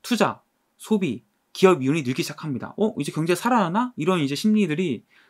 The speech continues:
기업이나 개인들에게 조금씩 이제 퍼져나가기 시작하는 거죠. 그래서 경제가 완만해지기 시작하면은,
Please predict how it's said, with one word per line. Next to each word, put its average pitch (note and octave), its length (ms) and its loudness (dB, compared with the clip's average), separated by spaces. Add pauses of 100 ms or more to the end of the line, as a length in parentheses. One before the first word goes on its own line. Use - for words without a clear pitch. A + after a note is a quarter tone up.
기업이나 D3+ 460 0
개인들에게 C3 460 -2
조금씩 A3 400 0
이제 A#2+ 220 -6
퍼져나가기 F#3+ 380 -2
시작하는 - 280 -12
거죠. - 240 -14 (600)
그래서 F3 180 0
경제가 F#3+ 380 6
완만해지기 D#3+ 520 4
시작하면은, C#3 640 -4